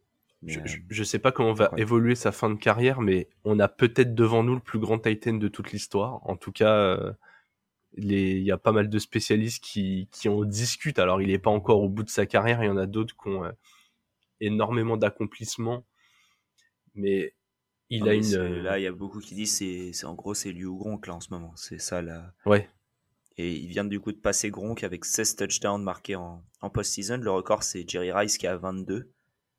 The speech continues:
Speaker 1: Donc, va falloir aller le chercher encore, hein. Euh,
Speaker 2: L'année prochaine.
Speaker 1: mais, euh, bah, au rythme où il va, Kelce, euh, oui, enfin, c'est possible, quoi. Faut
Speaker 2: Ouais.
Speaker 1: juste prier pour lui, faut juste prier qu'il n'y ait pas de bye, en fait.
Speaker 2: <laughs>
Speaker 1: Parce que ça lui, ça lui retire le nombre de matchs potentiels.
Speaker 2: Mais ouais, c'est,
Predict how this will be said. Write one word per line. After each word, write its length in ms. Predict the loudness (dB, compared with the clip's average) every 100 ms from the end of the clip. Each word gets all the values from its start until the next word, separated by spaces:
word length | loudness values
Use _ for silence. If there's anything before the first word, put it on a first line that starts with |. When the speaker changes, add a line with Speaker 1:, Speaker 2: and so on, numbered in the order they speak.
| _ _ _
Speaker 1:
Donc, 100 | -10
va 100 | -8
falloir 240 | 0 4 6
aller 140 | 6
le 60 | 2
chercher 360 | 0 -2 -2
encore, 300 | -4 2 2
hein. 200 | 2 -6 -14 _ -12
Euh, 280 | -10 -10 -12 -16 -2
Speaker 2:
L'année 200 | 2 2
prochaine. 280 | 0 -4
Speaker 1:
mais, 80 | 0
euh, 120 | -2 -4 -10 _ _ _
bah, 200 | 2 4
au 300 | 2 -2 -4
rythme 280 | -4 -4 -4
où 60 | -6
il 100 | 0
va, 180 | 0
Kelce, 340 | 0 -4 -4 -6
euh, 220 | -8 -8
oui, 260 | -8 -12 -14
enfin, 140 | -14
c'est 320 | -12 -12 -14 -12
possible, 300 | -10 -8 -8
quoi. 200 | -12 -20 _ _ _
Faut 60 | 0
Speaker 2:
Ouais. 60 |
Speaker 1:
juste 160 | 0 -2
prier 340 | -2 0 2
pour 220 | 2 0
lui, 160 | 0 -4
faut 140 | -2
juste 200 | -4 -6
prier 260 | -6 -4 -4
qu'il 80 | -4
n'y 80 | -2
ait 20 |
pas 100 | -2
de 100 | 2
bye, 260 | 4 4
en 60 | 2
fait. 340 | -4 -10 -10 _ _ _ -14
Speaker 2:
<laughs> 140 | 4
Speaker 1:
Parce 180 | 4 4
que 80 | -2
ça 160 | -2
lui, 120 | 0 0 2
ça 140 | 0
lui 80 | 2
retire 280 | 0 2 2
le 60 |
nombre 140 | 2 -4
de 80 |
matchs 180 | -2 -2
potentiels. 500 | -2 -6 -4 -4 -6 -10 -20 -20 -20 _ _ _ _ _ _ _ _ _
Speaker 2:
Mais 120 | 0 2
ouais, 160 | 4
c'est, 300 | 2 -2 -4